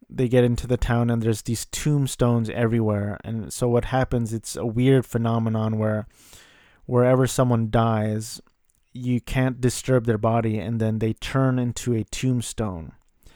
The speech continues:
And that shows that they have a peaceful death and a peaceful afterlife, I guess.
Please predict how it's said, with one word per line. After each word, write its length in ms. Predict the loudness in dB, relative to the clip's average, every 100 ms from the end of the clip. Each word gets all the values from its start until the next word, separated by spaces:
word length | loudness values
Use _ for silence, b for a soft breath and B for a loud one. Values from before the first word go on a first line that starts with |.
| b b -6
And 140 | 0
that 220 | 2 2
shows 540 | -2 0 4 4 2 0
that 180 | -4 -2
they 120 | -2
have 180 | -2 -2
a 100 | -4
peaceful 600 | -4 -4 -4 -4 -4 -4
death 440 | -2 -2 -2 -6
and 100 | -8
a 60 | -8
peaceful 480 | -8 -8 -8 -8 -4
afterlife, 640 | -4 -4 -4 -4 -6 -6
I 80 | -8
guess. 300 | -8 -10